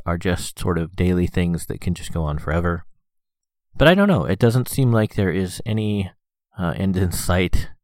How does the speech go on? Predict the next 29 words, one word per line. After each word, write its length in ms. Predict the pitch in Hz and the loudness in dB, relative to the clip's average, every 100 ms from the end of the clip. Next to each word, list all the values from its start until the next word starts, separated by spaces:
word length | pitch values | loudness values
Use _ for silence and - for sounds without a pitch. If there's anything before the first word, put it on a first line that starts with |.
| - | -10
in 100 | 92 | -4
terms 360 | - 90 85 87 | 0 0 0 -2
of 140 | 85 | -2
having 360 | - 87 90 85 | -2 -2 -2 -2
enough 240 | 87 - | -4 -4
content 460 | - 127 123 117 - | -4 -2 -2 -2 -2
to 120 | 101 | -8
keep 240 | - 107 | -6 -4
me, 300 | 107 101 98 - _ _ _ - | -2 -2 -4 -8 _ _ _ -6
uh, 80 | 87 | 2
playing 480 | - 104 101 90 78 | 6 6 6 2 0
and 240 | 85 87 | -2 -2
interested. 580 | 92 - - - - - - - - - _ _ _ _ - | -4 -4 -6 -8 -12 -12 -10 -10 -12 -18 _ _ _ _ -10
Seems 260 | - 104 101 | -4 -2 0
like 180 | 92 - | -2 -4
I 80 | 98 | -6
could 180 | 113 | -4
just 180 | 107 - | -2 -2
keep 220 | - 113 - | -2 -4 -2
going. 480 | - 107 113 113 110 _ _ _ | 0 2 2 0 -4 _ _ _
And 80 | 123 | -2
I 60 | 131 | 0
do 180 | 190 | 2
know 460 | 180 123 110 101 92 _ _ _ - | 4 4 2 -2 -6 _ _ _ -10
a 100 | 90 | -2
dev 340 | 107 95 95 | 0 0 -2
said 340 | - 98 92 | -4 -4 -4
there 220 | - 92 85 | -2 -2 -2
were, 480 | 90 85 82 - | -4 -4 -4 -10